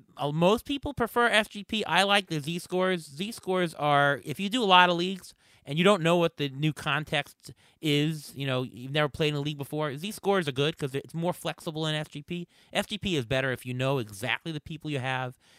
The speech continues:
exactly the league structure you're in, uh, and there you go. Um, I will say, though, for the mathematically inclined, that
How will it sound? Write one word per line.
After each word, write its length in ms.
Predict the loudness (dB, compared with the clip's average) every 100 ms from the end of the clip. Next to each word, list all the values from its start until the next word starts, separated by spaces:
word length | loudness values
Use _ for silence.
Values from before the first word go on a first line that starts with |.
| -20 -12
exactly 540 | -10 -2 0 0 0
the 100 | -4
league 220 | -2 -4
structure 360 | -4 -4 -4 -4
you're 160 | -6 -4
in, 320 | -4 -4 -8 _ _ _
uh, 500 | 0 2 2 2 -2
and 160 | -4 -6
there 80 | -4
you 100 | -4
go. 360 | -2 -2 -4 -10
Um, 460 | -10 -6 -4 -6 -10 _ -4
I 80 |
will 160 | 0 0
say, 200 | 2 2
though, 280 | 4 4 2
for 180 | -4 -2
the 220 | -2 -2
mathematically 520 | -4 -4 -2 -2 -2
inclined, 400 | -6 -4 -2 -2
that 180 | -2 -4